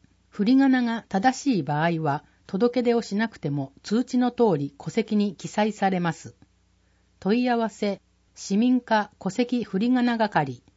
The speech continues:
電話零五零五八三八の零四六七、法務省コールセンター、電話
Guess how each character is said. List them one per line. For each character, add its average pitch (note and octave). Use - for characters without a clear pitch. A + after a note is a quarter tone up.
電 A#3+
話 A3
零 B3
五 G#3+
零 D3+
五 A#3
八 A#3+
三 G3+
八 F#3+
の D3+
零 B3
四 G3
六 D3+
七、 F#3+
法 A#3
務 C4+
省 D#3+
コ A#3
ー B3
ル B3+
セ A#3
ン F3+
タ B2+
ー、 D#3+
電 A#3+
話 A3